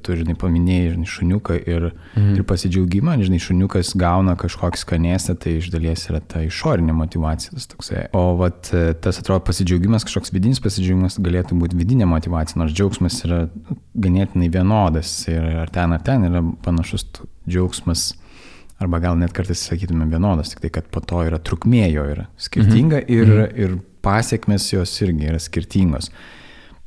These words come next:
Speaker 1: Tavo gyvenime ir tavo tam dabartiniam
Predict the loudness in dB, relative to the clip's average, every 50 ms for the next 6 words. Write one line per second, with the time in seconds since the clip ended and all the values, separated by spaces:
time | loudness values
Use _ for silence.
0 | -20 -20 -4 _ 2 2 4 4 4 4 4 2 0 -2 -6 -12 -18 -20 -20 -20
1 | -20 -20 -14 -8 -6 -4 -2 0 0 0 0 0 0 2 2 2 2 2 2 0
2 | -2 -2 -2 -2 -2 0 0 0 2 2 0 0 -2 -4 -4 -2 0 0 0 0
3 | 0 0 0 -2 -4 -4 -2 0 0 2 2 2 2 0 0